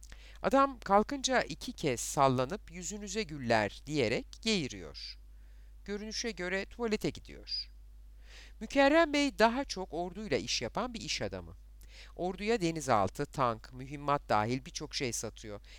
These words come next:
Servetinin haddi hesabı yok. Büyük bir olasılıkla bunu kendisi de bilemez.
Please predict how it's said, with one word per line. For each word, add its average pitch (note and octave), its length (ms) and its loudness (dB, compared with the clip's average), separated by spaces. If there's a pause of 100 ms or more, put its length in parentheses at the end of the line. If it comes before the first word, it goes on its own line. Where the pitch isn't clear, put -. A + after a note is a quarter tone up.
Servetinin A3+ 600 4
haddi A#3 320 0
hesabı F3+ 480 2
yok. - 340 -12 (440)
Büyük G#3+ 240 -8
bir D3 40 -4
olasılıkla A#2+ 760 -2 (260)
bunu G#3+ 140 -8
kendisi B3+ 460 -2
de D3 140 2
bilemez. - 600 -6